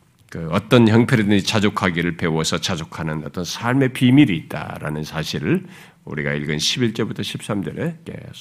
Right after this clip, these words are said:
말하고 있습니다. 아, 물론 그가 그렇게 할 수 있었던 것은, 에, 그의 잠재적인 능력이나 의지력 때문이 아니고, 아, 십삼 절의 말씀대로 "내게 능력 주시는 자, 아, 안에서 곧,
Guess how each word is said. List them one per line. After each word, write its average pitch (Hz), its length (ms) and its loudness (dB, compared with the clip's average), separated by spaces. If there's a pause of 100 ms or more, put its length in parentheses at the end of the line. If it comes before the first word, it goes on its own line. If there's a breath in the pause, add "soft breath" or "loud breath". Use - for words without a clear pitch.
(120)
말하고 71 540 -12
있습니다. - 480 -10 (1000 loud breath)
아, - 180 -10
물론 127 280 6
그가 127 300 8
그렇게 135 280 6
할 131 160 8
수 - 120 6
있었던 113 480 4
것은, 107 480 2
에, 87 240 2
그의 101 340 6
잠재적인 117 580 6
능력이나 113 640 6
의지력 139 400 6
때문이 95 320 0
아니고, 78 460 -6 (160)
아, 80 160 -10
십삼 95 380 -2
절의 87 240 2
말씀대로 87 800 -2
"내게 104 260 4
능력 135 380 4
주시는 127 480 -2
자, 120 340 0 (320 loud breath)
아, 95 220 -6
안에서 131 460 6 (360)
곧, - 200 -10